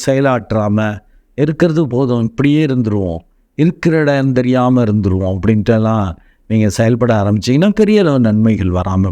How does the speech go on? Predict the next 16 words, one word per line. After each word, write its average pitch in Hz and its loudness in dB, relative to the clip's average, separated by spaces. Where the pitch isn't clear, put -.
போயிடும். - -6
ஏன்னா 135 4
பூர்வ 143 0
பாக்கியாதிபதி 117 0
அப்படி 127 0
வேலை 104 0
செய்ய 101 -2
போறார். 90 -10
நீங்க 175 2
செய்றீங்கங்கிற 147 2
நான்கிற 120 0
தன்மையோட 117 0
செயல்படாம 104 -2
ஆன்ம 156 0
சாதனையோட 113 0
நீங்க 101 0